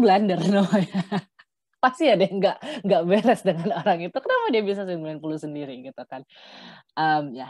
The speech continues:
kira-kira seperti itu. Ya, kalau misalnya lebih rendah sendiri juga dia blunder gitu ya. Cuman kan lebih seru kalau ini yang kalau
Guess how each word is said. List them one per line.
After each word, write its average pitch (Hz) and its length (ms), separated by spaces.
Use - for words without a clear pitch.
kira-kira 131 400
seperti 143 460
itu. - 180
Ya, 185 140
kalau 233 200
misalnya 240 260
lebih 220 100
rendah 214 160
sendiri 208 320
juga 151 300
dia 151 140
blunder 143 440
gitu 123 160
ya. 139 200
Cuman 156 280
kan 196 220
lebih 147 260
seru 175 360
kalau 143 360
ini 147 320
yang 147 100
kalau 139 200